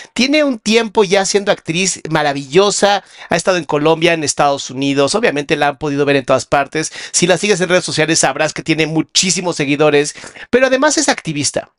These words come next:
Activista en algo que ella te va a contar, porque este tema que vamos a hablar ahorita es un tema que toda mujer que esté lista o no para una cirugía tiene que escuchar. Entonces,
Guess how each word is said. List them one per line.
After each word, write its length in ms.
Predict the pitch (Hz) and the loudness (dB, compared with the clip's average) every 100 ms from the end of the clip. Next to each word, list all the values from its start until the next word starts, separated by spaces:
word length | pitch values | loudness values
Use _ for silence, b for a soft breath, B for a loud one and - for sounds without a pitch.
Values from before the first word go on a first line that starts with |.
| _ - | _ -8
Activista 460 | 151 170 190 - | -6 -6 -6 -2
en 100 | 196 | -2
algo 320 | 180 185 196 | -2 -2 -2
que 300 | - 165 165 - | 0 0 0 0
ella 240 | 175 165 | 2 2
te 120 | 151 | 0
va 80 | 143 | -2
a 20 | |
contar, 480 | - 127 117 131 180 B B B | -2 -6 -2 0 -2 B B B
porque 260 | 147 - 262 | -2 2 2
este 180 | 302 | 2
tema 300 | - 214 156 | -2 -2 -2
que 80 | 147 | -2
vamos 180 | 147 156 | -2 0
a 60 | 143 | 0
hablar 160 | 143 | 2
ahorita 380 | 131 139 - 190 | 0 -2 0 0
es 180 | 160 - | 0 -6
un 120 | 151 | -4
tema 260 | 156 156 165 | -2 -2 -2
que 140 | 147 | -4
toda 420 | - 185 185 208 - | 0 2 2 0 -2
mujer 560 | 151 262 - 156 131 - B B B | -8 -8 0 0 0 -6 B B B
que 100 | - | -2
esté 280 | 151 - 165 | -2 0 0
lista 480 | 156 170 - 160 113 | 0 0 0 0 -2
o 140 | 156 135 | -2 -2
no 380 | 147 156 135 _ b b - | 2 2 2 _ b b -2
para 300 | 151 143 139 | 0 2 0
una 240 | 165 170 | 0 0
cirugía 560 | - 135 - 196 240 - - | -2 -6 -4 0 0 -2 -2
tiene 320 | 180 170 160 | 0 0 -2
que 80 | - | -4
escuchar. 540 | - - - 110 - _ _ | -6 -6 -4 -4 -6 _ _
Entonces, 540 | 180 190 180 226 - | -2 0 2 0 0